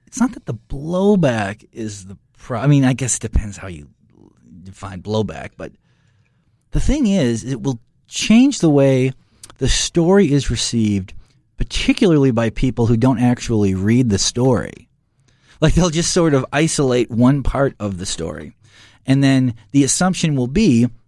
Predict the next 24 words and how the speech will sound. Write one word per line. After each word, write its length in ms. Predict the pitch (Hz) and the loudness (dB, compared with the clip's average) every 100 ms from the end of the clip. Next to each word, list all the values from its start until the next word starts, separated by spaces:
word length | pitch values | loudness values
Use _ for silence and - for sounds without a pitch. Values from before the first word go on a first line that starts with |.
| _ _ _ - - 117 | _ _ _ -20 -8 -2
that 240 | 110 107 _ - | -2 -2 _ -6
this 160 | 151 - | -4 -4
is 60 | 151 | -4
what 80 | |
the 100 | - | -4
story 260 | - 151 139 | 0 2 2
must 280 | 123 127 - | 2 0 -4
be 100 | 107 | -6
about 480 | 92 135 104 - - | -2 -2 -4 -8 -10
because 240 | 101 110 | -6 -4
it 80 | 101 | -4
was 100 | 104 | -4
all 140 | 107 | -4
boiled 380 | 101 110 107 92 | -4 -2 -2 -2
down 440 | 107 110 98 92 - _ _ - | 0 2 2 0 -4 _ _ -4
into 200 | 107 107 | -2 0
this 160 | 101 | -2
sort 200 | - 107 | 0 -2
of 120 | 92 | -2
one 480 | 98 110 117 131 127 | -2 2 4 4 2
little, 360 | 110 101 101 98 _ _ _ - | 0 -2 -4 -8 _ _ _ -6
um, 500 | 104 104 98 95 - _ - | 0 2 0 -2 -6 _ -4
anecdote. 640 | 185 196 95 107 92 - | 2 2 2 -4 -6 -2
And 300 | 131 127 117 | 2 2 2